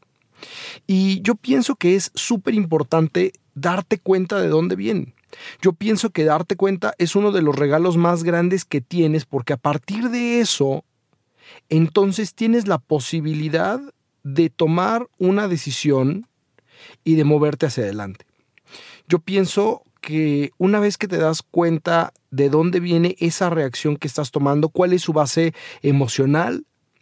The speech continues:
si es la tristeza, el enojo, alegría, miedo, entonces puedes empezar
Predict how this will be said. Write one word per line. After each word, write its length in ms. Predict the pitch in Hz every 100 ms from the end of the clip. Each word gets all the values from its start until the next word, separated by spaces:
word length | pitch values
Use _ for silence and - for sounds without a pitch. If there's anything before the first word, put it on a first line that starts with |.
| _
si 380 | - 143 139 143
es 140 | 135
la 240 | 147 143
tristeza, 960 | 131 107 104 - 151 156 - 165 156 165 - - - _
el 180 | - 113
enojo, 800 | 110 131 147 - 156 160 - -
alegría, 880 | 120 120 113 135 151 156 151 143 - _ _
miedo, 680 | - 131 156 156 156 156 185 254 _ _ _ _ _ _ _ _ _ _
entonces 800 | 123 127 123 165 180 - 214 - _ - - _ _
puedes 320 | 151 156 156
empezar 520 | 131 120 - 127 131